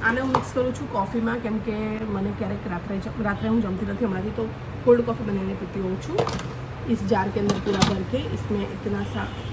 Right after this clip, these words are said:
आटલું બધું આઈસ નાખી દઉં છું, પછી થોડું દૂધ મિક્સ કરું છું, કોફી અને આ, અ, શું કહેવાય આપણે, જેગરી પાવડર. ઓકે, તો આ મારી કોલ્ડ કોફીનો સામાન છે.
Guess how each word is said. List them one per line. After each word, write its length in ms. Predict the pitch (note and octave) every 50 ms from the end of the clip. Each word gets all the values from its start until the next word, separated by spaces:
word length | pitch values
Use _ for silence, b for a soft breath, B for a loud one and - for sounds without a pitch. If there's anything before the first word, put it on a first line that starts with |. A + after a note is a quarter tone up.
| - - - -
आटલું 220 | A3 - - G3+
બધું 140 | G3 G3+ F#3
આઈસ 220 | F3+ F#3+ F#3+ -
નાખી 200 | A3 G#3+ - A#3
દઉં 180 | A3+ A3 A3 A3
છું, 180 | - B3+ A3+
પછી 140 | G#3 G3 G3+
થોડું 220 | G3+ G3+ G3+ F#3+ G3
દૂધ 120 | A3 G#3+
મિક્સ 260 | G#3 A#3+ A#3 A#3 - -
કરું 220 | B3 A#3 A#3+ A#3
છું, 300 | - C#4 C#4 C4+ - -
કોફી 360 | - F#3 F#3+ - - C4 C4+ C#4
અને 240 | A#3+ G3 F#3+ G#3
આ, 60 | B3 E4+ G4 - - - - - - - - - - - - - - - - - - - - - - - - - - - - - - - - - - - - - -
અ, 80 | G3 F3+ E3+ E3+ E3 E3 - - - - -
શું 120 | - A3+
કહેવાય 180 | A3+ G#3 G3 F#3
આપણે, 180 | F3 F3+ F3 F#3 F3+ - - - - - - - - - F3+
જેગરી 300 | - B3+ G#3+ F#3 A3+ G#3
પાવડર. 1300 | F3 - F3+ E3+ - - - - - - - - - - - - - - - - - - - - - A#3+ B3
ઓકે, 200 | A#3+ - D#4 D#4
તો 500 | D4 - - - - - - - - G#3
આ 140 | G3+ G#3
મારી 200 | G3+ G3 F#3+ G#3+
કોલ્ડ 280 | G#3+ - A3 G#3 G3+ G3
કોફીનો 500 | - F3+ F#3 F#3+ - - G#3 G#3 G#3 G3+
સામાન 400 | - - E3+ E3+ F3 F3+ F3+ F#3
છે. 580 | F#3+ - - A#3+ C4 D4+ F4 - - - -